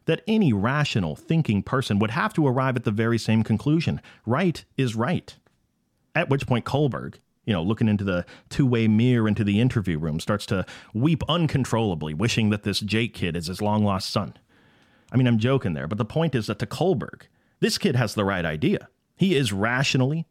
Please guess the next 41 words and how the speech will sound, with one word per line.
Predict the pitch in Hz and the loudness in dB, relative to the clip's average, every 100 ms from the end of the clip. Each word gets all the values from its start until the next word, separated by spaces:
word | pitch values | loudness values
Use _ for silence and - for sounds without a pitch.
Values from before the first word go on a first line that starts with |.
| _ | _
deductively | 131 104 113 110 135 127 | -4 0 -4 -2 0 2
using | 156 107 98 123 | 4 2 2 2
a | 113 | 2
moral | 98 98 127 160 | 4 4 4 0
calculus | - 139 139 82 67 - | 0 -2 0 -2 -4 -8
to | - 127 | -2 2
arrive | 117 127 | 2 2
at | 127 | 2
an | 123 | 2
almost | 127 131 | 2 0
mathematical | 131 139 139 131 165 202 180 | 0 0 0 0 0 0 2
level | 147 151 131 | 2 2 2
of | |
certainty | - 190 226 143 120 | 2 0 2 2 2
about | 147 139 131 | 2 2 2
what | 143 | 0
is | 143 | 0
clearly | - - 254 156 95 | -4 -2 0 2 0
the | 90 | -2
conclusion | 110 123 - 156 113 101 | -2 0 2 2 4 4
most | 131 170 - | 4 2 2
in | 117 | 2
line | 110 104 | 4 4
with | 92 | 2
justice. | - 160 175 - - - - - - _ _ _ _ _ _ _ _ - | 2 0 0 -6 -10 -14 -18 -20 -20 _ _ _ _ _ _ _ _ -4
But | 143 | 0
then | 214 | 2
Carol | 226 214 185 | 2 2 2
Gilligan | 147 147 151 | 2 2 2
looks | 131 - | 2 0
at | 135 | 0
the | 127 | 2
answers | 107 110 110 | 2 0 -2
that | 123 | -2
Amy | - 151 131 | 2 2 2
gives | 101 101 | 2 -2
to | - | -2
the | 113 107 | 0 0
exact | 104 92 92 | 0 -2 -4
same | - 87 | -2 -2
question. | 92 110 113 - - | -2 -2 -2 -6 -10